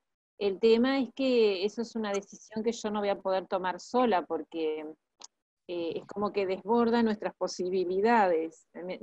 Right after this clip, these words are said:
a mí me encantaría darle cupo a todos los que están acá, este, pero es como que tenemos un límite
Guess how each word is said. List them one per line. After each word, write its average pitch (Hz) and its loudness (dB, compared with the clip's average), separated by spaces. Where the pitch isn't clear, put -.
a 175 -2
mí 240 2
me 277 2
encantaría 180 0
darle 170 0
cupo 175 -2
a 165 -6
todos 226 4
los 202 -2
que 180 -10
están 180 -8
acá, 165 -2
este, - -8
pero 175 4
es 180 -6
como 202 -2
que 202 0
tenemos 233 0
un 208 -2
límite 220 0